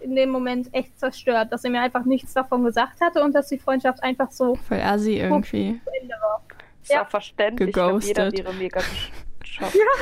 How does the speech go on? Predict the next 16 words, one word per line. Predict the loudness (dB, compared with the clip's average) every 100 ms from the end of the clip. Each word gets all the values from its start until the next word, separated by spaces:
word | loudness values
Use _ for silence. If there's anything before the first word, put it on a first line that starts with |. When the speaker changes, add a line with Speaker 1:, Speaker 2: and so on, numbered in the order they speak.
| 2 2 0
Speaker 1:
ich | 4
wurde | 4 4
ge-, | 2 -2 -6 -4 2 2 2
<laughs> | 0 0 -2 -4 -4 -2
so | 2
hab | 2
ich | 2
da | 0 0
noch | 2
nie | 0
drüber | 2 2 2
nachgedacht. | 2 2 0 0 -2 -6 -6 -6 -6 -8 -14 -18 -18 -18 -8
Aber | -4 0
ja, | 0 -2 -4
stimmt. | 2 2 2 -4 -12 -20 -20 -14 -4
Und, | 0 2 4 2 -2